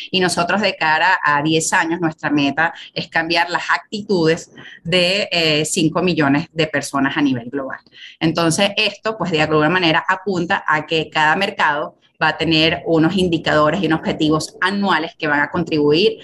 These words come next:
a este indicador. Por ejemplo, este año, pues, nuestra meta es llegar a mil quinientos, luego a dos mil, dos mil quinientos, y así vamos sucesivamente. Como te digo, es un programa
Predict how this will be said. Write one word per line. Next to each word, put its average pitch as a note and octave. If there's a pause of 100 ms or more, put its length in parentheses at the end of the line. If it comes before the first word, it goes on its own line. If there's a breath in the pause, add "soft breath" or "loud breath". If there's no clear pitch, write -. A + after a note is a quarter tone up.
(140 loud breath)
a D3
este D3
indicador. C3+ (280 loud breath)
Por C#3+
ejemplo, D#3
este D#3
año, F3+
pues, C#3+
nuestra D3+
meta D3
es E3
llegar D#3 (220 loud breath)
a D#3
mil D#3
quinientos, G3
luego C#3+
a C#3+
dos D3+
mil, G3+
dos D#3+
mil D3
quinientos, F3+
y D#3+
así D3
vamos D3+
sucesivamente. C#3
Como D3+
te D#3
digo, G#3
es G3
un E3
programa D#3+